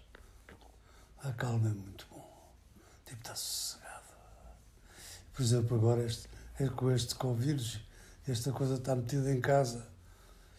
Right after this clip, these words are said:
A mim só me afligia por não poder andar à vela. De resto,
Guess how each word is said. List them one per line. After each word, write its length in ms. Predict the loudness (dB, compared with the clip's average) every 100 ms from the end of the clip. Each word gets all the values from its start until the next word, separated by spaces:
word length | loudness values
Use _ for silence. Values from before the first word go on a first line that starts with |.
| -6 2
A 40 |
mim 220 | 6 6
só 220 | 6 6
me 120 | 6 4
afligia 500 | 2 2 4 4 2
por 140 | 2
não 100 | 0
poder 300 | 2 2 2
andar 260 | 4 4 4
à 100 | 4
vela. 380 | 2 0 -2 -8 -14 -18 -20 -20 -20 -20 -18 -20 -18 -18 -18 -20 -6
De 140 | 0
resto, 520 | 8 10 8 6 -4